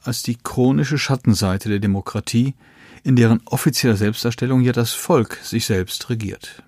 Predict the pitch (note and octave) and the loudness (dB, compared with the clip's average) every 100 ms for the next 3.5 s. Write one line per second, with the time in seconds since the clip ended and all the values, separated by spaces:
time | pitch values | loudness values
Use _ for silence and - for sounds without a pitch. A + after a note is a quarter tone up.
0 | - - - G2 F#2+ G#2+ - F3 - _ | -10 -6 -2 -2 0 -2 2 0 0 _
1 | - - - - - _ _ - B2 - | -20 -20 -20 -20 -20 _ _ -2 0 2
2 | - F#3+ E2+ G2 A2+ G2 - G2 - G#2+ | 4 4 4 0 2 0 -2 -8 -6 -4
3 | G2 A#2 D3+ - | -2 -4 -4 -8